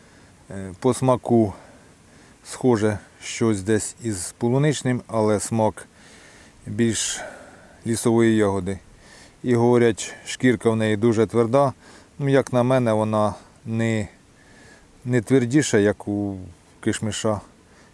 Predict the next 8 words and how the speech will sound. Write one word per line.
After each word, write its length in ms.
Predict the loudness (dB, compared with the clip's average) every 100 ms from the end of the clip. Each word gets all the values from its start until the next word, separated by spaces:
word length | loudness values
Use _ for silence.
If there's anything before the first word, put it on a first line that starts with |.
| _
Юпітера. 680 | -4 -2 -2 -6 -4 -6 -8 -12 -20 -20 _ -20 -20 -20 -18
Сила 380 | -4 2 4 4
росту 400 | 2 0 -6 -12 -12 -20 -20 -20 -10
дуже 220 | -6 -4
потужна, 600 | -4 -4 0 0 2 -2 -6 _ -20 -20 -20 -10
як 180 | -6 -2
бачите, 500 | 0 0 -2 -4 -4 -8 -20 _ _ -20 -20 -20 -20 -20 -20 -20 _ -20 _
двохрічний. 800 | -4 -2 0 0 -2 -4 -8 -8